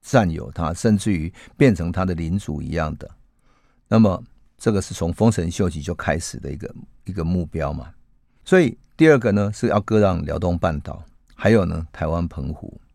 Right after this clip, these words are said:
但这些都是谈判的，放在日本心中的一个谈判条件。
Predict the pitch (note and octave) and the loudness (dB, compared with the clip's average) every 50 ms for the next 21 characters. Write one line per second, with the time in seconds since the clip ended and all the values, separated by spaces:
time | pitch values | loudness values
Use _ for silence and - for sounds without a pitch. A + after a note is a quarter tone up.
0 | _ _ _ _ _ _ _ _ _ _ _ _ _ - - _ _ _ _ - | _ _ _ _ _ _ _ _ _ _ _ _ _ -20 -20 _ _ _ _ 0
1 | A#2 E2+ - - _ _ _ _ _ _ _ _ _ _ _ - - _ - - | 0 0 0 -4 _ _ _ _ _ _ _ _ _ _ _ -20 -20 _ -4 2
2 | - C3 C3 B2 A2 G#2 G2 - - G2+ F#2+ F#2+ F#2+ - F#2+ F2 F2+ - - - | 4 6 6 6 6 4 0 -2 -2 -2 -2 -2 -2 -2 -2 -2 -2 -4 -6 -6
3 | E2+ D2 D2 - _ _ _ _ _ _ _ _ _ - - - E2 D#2+ E2+ G2 | -6 -6 -8 -10 _ _ _ _ _ _ _ _ _ -8 -2 0 2 4 6 6
4 | A2 A2 - - - - C#3+ A#2+ G2 F2+ D#2+ - E2 D2+ - - A#2+ G#2+ G2+ G2 | 4 4 0 -4 -2 0 2 4 4 2 0 -2 -4 -8 0 2 4 4 4 4
5 | G2 G#2+ D3+ G3 F#3+ C#3+ B2 G2+ E2 E2 - - - A2 G#2 G#2 G2 - G2 G2+ | 2 2 4 4 4 4 2 -2 -4 -4 -6 -2 2 2 4 4 2 2 0 0
6 | F2+ E2+ D#2+ D#2+ D#2+ - - C#2+ D2+ D#2 E2 E2 D2+ - - A1 C2+ C2+ - D#2 | -2 -2 -6 -8 -8 -8 -6 -8 -6 -4 -4 -6 -6 -6 -8 -12 -12 -10 -10 -10
7 | C#2 - | -10 -10